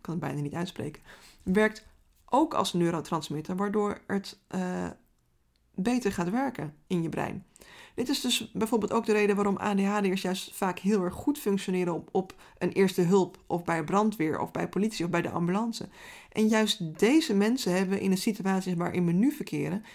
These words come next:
heel erg hard nodig. Dus A D H D'ers zijn nodig in deze maatschappij, zeker nu. En zeker nu is het hebben van A D H D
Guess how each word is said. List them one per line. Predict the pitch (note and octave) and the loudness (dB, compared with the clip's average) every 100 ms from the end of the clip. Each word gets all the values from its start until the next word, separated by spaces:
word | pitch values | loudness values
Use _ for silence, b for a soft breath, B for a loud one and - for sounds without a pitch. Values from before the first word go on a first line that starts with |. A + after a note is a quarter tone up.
| B | B
heel | F3 C4 D4+ D3+ | 6 8 8 4
erg | F#3+ | 0
hard | F#3 E3+ E3+ - b _ | 2 -2 -2 -14 b _
nodig. | F#3 F3+ G3 B3 G#3+ F2 - B B | 2 6 8 6 2 -4 -12 B B
Dus | - - | -12 -4
A | A#3 | 0
D | G#3 | 2
H | A3 A#3 | 2 4
D'ers | A3 G#3 G3+ G3 B B B B | 4 6 4 0 B B B B
zijn | - G3 G#3+ G3 G3 - - - | -6 0 4 4 2 -2 -14 2
nodig | F#3+ G3 G#3+ C4+ A3 F#3 | 6 8 8 6 6 4
in | - E3+ | 2 0
deze | D3+ E3 | 0 -2
maatschappij, | D#3 D3+ E3+ D#3+ D#3 D#3 - | -2 -4 -6 -6 -4 -4 -4
zeker | F3 - C4 A#3+ F3+ | -2 2 2 4 4
nu. | F3+ A3+ G#3 - | 6 6 4 2
En | F#3 F#3 | 0 2
zeker | A3+ B3 F#3 | 2 2 2
nu | F#3 A3 B3+ | 4 4 4
is | - G3+ G3 | 2 0 0
het | G3 G3 B B B B | -4 -6 B B B B
hebben | A3 G#3+ | -2 0
van | G#3+ F3+ | -2 -2
A | F3+ E3+ | 0 0
D | D#3 | 0
H | D3+ | 0
D | D#3 D#3+ | 0 -2